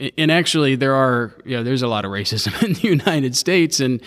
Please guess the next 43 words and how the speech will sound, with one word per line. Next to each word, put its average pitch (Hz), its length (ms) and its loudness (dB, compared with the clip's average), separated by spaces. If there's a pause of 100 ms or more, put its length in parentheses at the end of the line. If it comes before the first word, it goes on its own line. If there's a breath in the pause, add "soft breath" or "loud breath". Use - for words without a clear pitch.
(400 loud breath)
uh, 123 280 0
that's 127 220 0
true 175 260 2
for, 107 580 -2
uh, 104 280 -4
some 110 260 -2
people. 113 380 -4
It's - 180 -2
not 170 260 4
true 123 140 2
for 107 160 -2
me, 101 300 0
but 113 560 -2
if 123 200 -4
I 120 220 0
were 117 340 0
to 110 520 -4
mistake 117 460 -2
someone 107 420 -4
and 104 100 -6
say, 117 160 -2
"Oh, 135 260 2
oh 143 220 4
no, 135 160 4
I 120 140 2
have 123 200 0
face 139 300 -2
blindness," 110 600 -4 (500 loud breath)
i-, 127 160 -8
it 165 140 2
doesn't 127 280 2
work. 104 380 -4
<laughs> - 480 -4
And 135 300 -2
so 127 260 -2 (260 loud breath)
I 143 100 -2
do 160 200 2
worry 139 320 2
about 123 220 0
getting 113 240 -4
caught 110 320 -2
in 101 100 -6
that. 95 260 -10